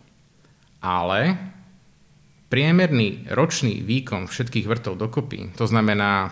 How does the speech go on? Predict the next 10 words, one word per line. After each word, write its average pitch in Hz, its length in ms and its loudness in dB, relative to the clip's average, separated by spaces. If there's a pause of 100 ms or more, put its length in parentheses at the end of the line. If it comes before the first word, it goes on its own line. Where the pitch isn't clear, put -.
priemerný 117 400 2
výkon 110 400 0
v - 80 -12
každej 117 320 2
jednej 98 320 -2
sekunde, 110 560 0 (720)
je 101 240 -2
približne 117 960 0
šesťdesiatsedem 110 720 -2
megawatov. - 560 -10